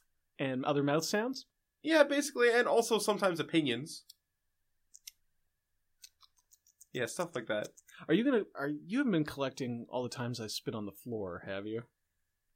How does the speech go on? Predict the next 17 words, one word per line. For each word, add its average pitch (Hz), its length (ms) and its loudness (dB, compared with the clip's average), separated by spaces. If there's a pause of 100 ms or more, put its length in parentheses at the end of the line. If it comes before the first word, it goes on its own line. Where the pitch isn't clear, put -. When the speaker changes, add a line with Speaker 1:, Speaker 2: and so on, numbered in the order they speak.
(100)
Speaker 2:
No, 202 320 2 (160)
I 226 120 6
cut - 360 8
those 285 200 6
out! 262 400 6 (260)
Speaker 1:
Yeah, 151 180 2
but 120 140 -4
now 139 240 2
you're 147 140 2
gonna 135 140 -2
have 120 100 -6
to 110 80 -12
start 117 280 -6
keeping 131 380 -6
them. - 200 -18 (140)
Speaker 2:
If 214 340 6 (240)
we 135 560 -4